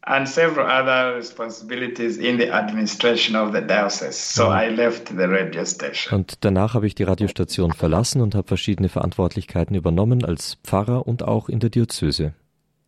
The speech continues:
Speaker 2: in der Administration.
Speaker 1: So this year again, the bishop approached me and asked me if I could, um, serve as Radio Maria,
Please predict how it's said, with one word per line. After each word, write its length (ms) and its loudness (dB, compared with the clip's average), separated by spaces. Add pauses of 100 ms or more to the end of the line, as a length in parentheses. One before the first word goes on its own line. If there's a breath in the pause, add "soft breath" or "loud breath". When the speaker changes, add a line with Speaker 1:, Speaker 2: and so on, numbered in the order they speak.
(140)
Speaker 2:
in 80 -4
der 240 0
Administration. 760 -2 (720)
Speaker 1:
So 120 -4 (280)
this 460 0
year 540 4 (100)
again, 480 -2
the 80 -2
bishop 640 -2
approached 800 0
me 300 0 (540 soft breath)
and 340 -4
asked 420 -2
me 280 -2
if 580 -8 (640 soft breath)
I 540 4
could, 440 -8
um, 840 0 (1120)
serve 400 6 (800 loud breath)
as 400 -2
Radio 420 0
Maria, 800 2